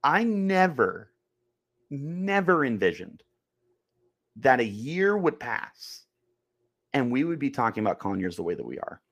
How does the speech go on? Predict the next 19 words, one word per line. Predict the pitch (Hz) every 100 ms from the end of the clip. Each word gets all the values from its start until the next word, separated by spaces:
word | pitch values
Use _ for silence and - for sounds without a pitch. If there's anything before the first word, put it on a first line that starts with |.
| _ _ _ _ _
because | - 123 135
I | 120 151
look | 170 156
at | 120
Jalen | - 113 104 95
Conyers, | 98 92 82 - - - -
and | 113 110 104 104 -
I'm | - 127
not | 185 190
the | 165
only | 196 233
one, | 123 98 95 _ _ _ _ _ _ _ -
mind | 95 87
you, | - - _ _ _ _ _ _ _ _ _
but | -
I'll | 131
be | 156 165
the | 170
loudest | 156 131 98 - -